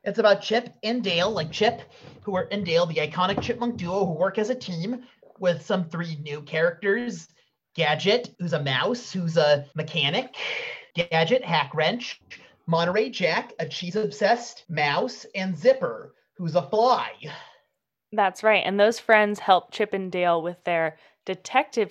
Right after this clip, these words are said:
Speaker 2: agency, where they work to solve crimes committed mostly by animals.
Speaker 1: And fight evil villains.
Speaker 2: Yes, including the fat cat, who's like a gangster mob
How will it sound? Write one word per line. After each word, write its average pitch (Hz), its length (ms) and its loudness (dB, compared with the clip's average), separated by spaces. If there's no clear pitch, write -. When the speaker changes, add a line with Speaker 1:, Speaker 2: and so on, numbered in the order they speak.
Speaker 2:
agency, 156 800 -12
where 196 140 0
they 185 140 0
work 175 320 0
to 208 120 -6
solve 165 580 2
crimes 208 680 -4
committed 170 500 -4
mostly 330 340 0
by 269 160 -2
animals. - 760 -4
Speaker 1:
And 196 240 -4
fight 226 340 2
evil 202 280 -4
villains. 127 880 -6
Speaker 2:
Yes, 175 600 -4
including 196 440 -2
the 165 80 -12
fat - 440 -10
cat, - 380 -2
who's 165 160 -8
like 160 140 -6
a 139 180 -6
gangster 151 600 -6
mob 143 440 -8